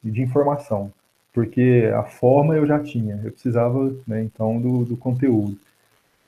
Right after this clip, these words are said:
E aí, é, a, a premissa do jogador é que ele tá explorando a paisagem, né? Então, é um explorador.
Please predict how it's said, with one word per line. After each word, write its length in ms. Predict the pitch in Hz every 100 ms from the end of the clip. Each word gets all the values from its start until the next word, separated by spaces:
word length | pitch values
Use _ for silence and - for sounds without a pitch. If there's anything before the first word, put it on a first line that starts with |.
| _
E 120 | 127
aí, 460 | 127 127 131 143 147
é, 840 | 143 135 131 123 120 113 110 110 110
a, 400 | - 120 110 110
a 20 | 110
premissa 800 | - 147 135 156 185 - 113 110 _ _ _ _ _ _ -
do 120 | 120
jogador 440 | 120 139 135 139 147
é 40 |
que 140 | 147
ele 120 | 160 180 -
tá 100 | 175
explorando 480 | 165 185 180 156 165
a 40 |
paisagem, 520 | 175 160 107 101 101 98
né? 280 | 110 113 117 -
Então, 280 | 104 110 117 120 _ _ -
é 80 | 107
um 60 |
explorador. 720 | 107 - 127 143 151 113 101